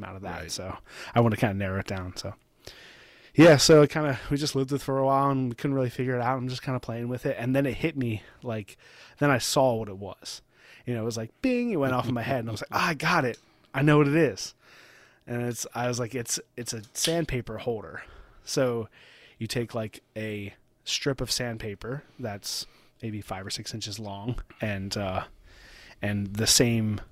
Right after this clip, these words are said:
Speaker 1: thickness or, you know, width as the piece, and you wrap it around the bottom, and it goes up over both sides, you know, and then tucks in underneath the top piece that screws down on and holds it in tight. So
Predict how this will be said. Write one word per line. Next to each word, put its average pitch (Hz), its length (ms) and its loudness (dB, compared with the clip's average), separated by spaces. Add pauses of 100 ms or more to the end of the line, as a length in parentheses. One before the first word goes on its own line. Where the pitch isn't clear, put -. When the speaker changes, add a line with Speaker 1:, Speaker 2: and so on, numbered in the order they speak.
(140)
Speaker 1:
thickness - 720 0
or, 98 220 -4 (140)
you 107 120 -2
know, 98 100 -2
width 110 500 0
as 104 300 0
the 110 200 -4
piece, - 640 0 (420)
and 120 140 4
you 117 80 4
wrap 117 320 4
it 117 40 4
around 110 260 2
the 101 60 -2
bottom, 110 580 2 (420)
and 110 100 -2
it 104 60 -2
goes 107 260 0
up - 140 -2
over 113 180 0
both 110 300 -2
sides, 107 720 2 (320)
you 120 100 -6
know, 104 160 -4
and 107 140 -2
then 110 160 -2
tucks - 340 0
in 113 200 2
underneath 107 400 -2
the 160 80 -2
top - 300 2
piece 110 200 0
that 95 160 -4
screws 117 340 0
down 107 220 -2
on 104 140 -4
and 92 80 -10
holds 110 260 -4
it 110 40 -2
in 104 120 -4
tight. - 340 -8
So 92 240 -4